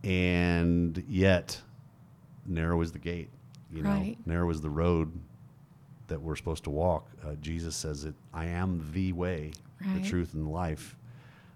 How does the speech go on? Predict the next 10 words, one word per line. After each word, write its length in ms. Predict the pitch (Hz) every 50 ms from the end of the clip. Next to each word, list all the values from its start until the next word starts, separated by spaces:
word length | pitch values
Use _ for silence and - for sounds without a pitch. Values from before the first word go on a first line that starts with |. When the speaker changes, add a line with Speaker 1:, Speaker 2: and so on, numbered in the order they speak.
| - - -
Speaker 1:
Um, 500 | 80 78 76 73 71 71 71 71 71 78 - - - - - - - - - - - - - -
so 260 | - - 101 92 - - - - - - - - - - - - - - -
I'm, 320 | - 107 123 147 151 135 -
I'm 220 | - 113 127 147 131
fascinated 680 | - - 117 110 107 - - 98 92 85 85 78 76
by 160 | 65 73 71 76
it. 80 | 78
Every 240 | 101 107 113 127 131
other 160 | 127 117 113
religion, 680 | 104 107 98 98 98 82 90 95 92 92 90 87 87